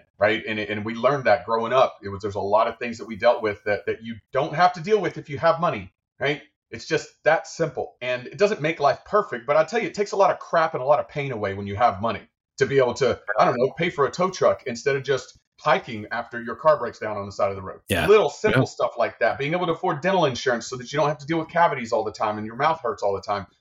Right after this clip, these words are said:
Speaker 1: right? It, it,
Speaker 3: Yeah.
Speaker 1: like, I'm telling you, there's, I don't,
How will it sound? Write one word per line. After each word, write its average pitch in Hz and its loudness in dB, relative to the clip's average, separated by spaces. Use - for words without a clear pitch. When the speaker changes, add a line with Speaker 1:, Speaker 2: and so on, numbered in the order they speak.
Speaker 1:
right? 135 4
It, 156 -6
it, 143 -14
Speaker 3:
Yeah. 117 2
Speaker 1:
like, 143 0
I'm 139 -8
telling 180 2
you, 117 -10
there's, 123 -6
I 127 4
don't, 180 0